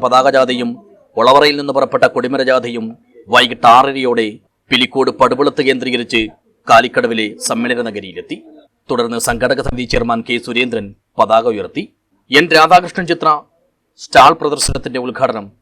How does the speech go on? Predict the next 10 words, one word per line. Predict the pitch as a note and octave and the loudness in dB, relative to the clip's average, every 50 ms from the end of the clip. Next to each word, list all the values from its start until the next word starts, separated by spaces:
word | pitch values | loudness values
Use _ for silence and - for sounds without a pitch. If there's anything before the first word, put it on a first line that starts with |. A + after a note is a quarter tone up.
| _ - | _ -14
നിർവഹിച്ചു. | A2 G#2 F#2+ F2+ F2+ F2+ - D3+ F3 - _ _ _ _ _ _ _ | -12 -10 -8 -8 -10 -10 -10 -12 -14 -14 _ _ _ _ _ _ _
പ്രതിനിധി | C3 C3 A#2+ C3+ D3 D#3 D3 D3 | 0 0 0 0 -2 -4 -4 -4
സമ്മേളനം | D3+ C#3+ C#3+ C#3+ C3+ C3 C3+ B2+ B2 C3+ _ _ _ _ _ _ _ _ _ | -4 -2 0 0 0 -2 -2 -6 -8 -12 _ _ _ _ _ _ _ _ _
അസോസിയേഷൻ | A2+ A2+ - D3+ C3+ - - - - - - | 0 2 2 0 0 0 -2 -2 -2 -2 -2
സംസ്ഥാന | - C#3 C3 C3 - C#3 C3 B2+ A#2+ | -2 -2 -2 2 2 2 2 2 0
ജനറൽ | G#2 B2+ B2+ C#3 C3+ - - | -2 -2 -2 -2 -4 -6 -6
സെക്രട്ടറി | B2 B2 B2 A2+ B2 A#2 A2 G#2+ A2 _ _ _ _ - | -4 -4 -6 -4 -6 -8 -10 -10 -14 _ _ _ _ -6
ടി | B2 A#2+ | -4 -4
വി | A#2 A#2+ | -4 -4
ബാലൻ | A#2 G#2 G#2+ G#2+ A2+ A2+ G#2 | -2 2 2 4 4 2 -2